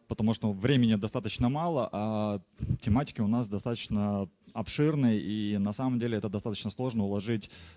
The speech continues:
даже тему моей презентации, которую сейчас вы видите на слайде, уложить её в тридцать минут, э, честно скажу, достаточно проблематично, потому что информации очень много. И, в принципе, я надеюсь, что,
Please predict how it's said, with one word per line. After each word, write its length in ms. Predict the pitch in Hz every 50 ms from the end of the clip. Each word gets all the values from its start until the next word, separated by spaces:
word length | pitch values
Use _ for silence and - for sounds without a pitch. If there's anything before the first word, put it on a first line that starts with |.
| - -
даже 220 | 95 104 104 107 107
тему 240 | - 131 117 107
моей 140 | 104 110 104
презентации, 520 | - 101 104 101 107 104 117 113 - - -
которую 280 | - - 107 101 98
сейчас 160 | - 107 98
вы 100 | 101 107
видите 220 | 110 107 95 - 98
на 100 | 104 107
слайде, 300 | - 151 156 160 127 110
уложить 360 | 101 98 107 101 123 110 -
её 220 | 104 104 104 95
в 140 | 85 - -
тридцать 360 | - 110 120 117 - - -
минут, 440 | 107 98 104 117 135 151 160 - - 131
э, 360 | 123 113 110 110 110 104 - - 95 - - _
честно 340 | - - 147 143 139 120 107
скажу, 440 | 95 - - 110 98 104 131 135 120
достаточно 480 | 98 92 101 - - 120 107 - - 98
проблематично, 720 | - 101 104 104 104 110 104 - - 101 87 - - -
потому 320 | - - - 92 98 107
что 200 | - - - 101
информации 920 | 98 95 95 - 107 101 113 127 143 147 - - - - 131 123 120 120 113 - -
очень 300 | 113 113 107 - 110 98
много. 600 | 101 117 135 147 160 156 135 135 127 127 127 - - - - - - - _ _ _ _ -
И, 80 | 113
в 60 | 104
принципе, 360 | - 135 147 156 - - 123 110
я 40 |
надеюсь, 300 | 110 110 104 131 135 117
что, 320 | - - 110 107 107 101